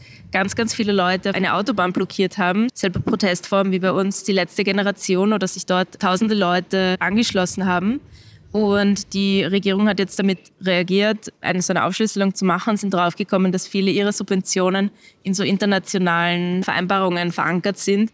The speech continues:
Ich nehme mal an, da geht's viel um eine fehlende Kerosinsteuer, wenn ich jetzt an die Niederlande denke, ganz viel auch um fehlende Besteuerung der Schifffahrt. Und das will diese Allianz vorwärts treiben, aber ist natürlich total fraglich,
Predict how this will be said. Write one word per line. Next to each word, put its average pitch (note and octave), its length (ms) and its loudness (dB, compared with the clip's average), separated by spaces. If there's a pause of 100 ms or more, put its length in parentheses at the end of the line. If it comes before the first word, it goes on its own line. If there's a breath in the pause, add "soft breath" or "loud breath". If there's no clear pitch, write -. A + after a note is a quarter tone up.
(120)
Ich G3 120 -2
nehme G3 180 2
mal G3 140 0
an, F3 180 0
da F#3+ 80 2
geht's F#3+ 260 -4
viel G3 540 0
um F#3+ 460 0 (340 soft breath)
eine F3 320 -2
fehlende G3+ 400 2
Kerosinsteuer, F#3 1000 0
wenn F3+ 100 0
ich E3+ 80 -4
jetzt F#3 140 -4
an F#3 100 2
die F#3 100 0
Niederlande F#3+ 460 2
denke, F#3 320 0
ganz F3 400 -2
viel G3 300 -2
auch E3+ 160 0
um F#3 240 2 (220 soft breath)
fehlende F3+ 800 2
Besteuerung F#3 560 0
der F3+ 100 -2
Schifffahrt. G#3+ 680 -2 (140)
Und F#3+ 600 2
das F3+ 180 -2
will G3 100 0
diese F#3 220 0
Allianz F3 640 -2
vorwärts G3 360 0
treiben, E3+ 340 0
aber F3 420 0
ist F#3+ 120 -8
natürlich F3 540 -2 (200)
total F3 280 0
fraglich, E3 680 -4